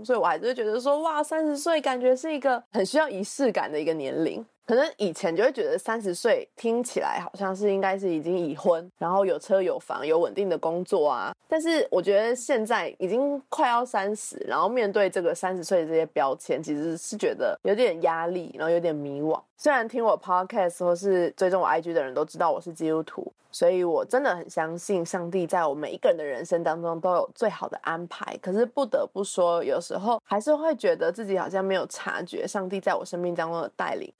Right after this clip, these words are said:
脚步跟心意。我是不是还要更成熟，而且要有更好的专业能力，才有办法跟得上这个世界的脚步，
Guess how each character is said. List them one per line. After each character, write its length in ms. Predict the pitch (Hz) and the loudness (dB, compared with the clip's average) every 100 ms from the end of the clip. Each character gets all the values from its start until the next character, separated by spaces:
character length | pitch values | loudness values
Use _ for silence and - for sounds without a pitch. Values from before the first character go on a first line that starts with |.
| _ | _
脚 180 | - - - | -4 -4 -2
步 200 | 175 - - | -2 -2 -6
跟 200 | 165 160 | -4 -4
心 400 | 170 - 165 170 - | -6 -4 -4 -4 -6
意。 180 | 180 - - - - | -6 -8 -20 -20 -12
我 80 | - | -6
是 140 | 196 247 | -2 0
不 60 | |
是 100 | 247 | 0
还 80 | 220 | 0
要 100 | 185 | -2
更 240 | 185 214 180 | 0 -2 -2
成 320 | - 156 156 | -4 -4 -4
熟， 320 | - - - - | -4 -2 -2 -4
而 100 | 175 | -2
且 80 | |
要 180 | 185 185 | 0 -2
有 80 | 185 | -4
更 180 | - 190 | -2 -2
好 160 | 170 - | -2 -8
的 80 | - | -8
专 240 | - 190 | -4 -2
业 160 | 196 185 | 0 0
能 280 | 165 139 151 | -2 -4 -2
力， 140 | 190 | -2
才 180 | 170 165 | -4 -4
有 60 | 170 | -4
办 200 | 180 180 | -2 -4
法 200 | 170 - | -6 -2
跟 160 | 175 | -2
得 140 | 170 170 | -2 -4
上 240 | 180 170 | -4 -2
这 80 | 170 | -2
个 100 | 160 | -4
世 320 | - - 190 | -8 -6 -6
界 160 | 165 170 | 0 0
的 80 | 123 | 0
脚 280 | - - - | -4 -6 -6
步， 160 | - 151 | -4 -4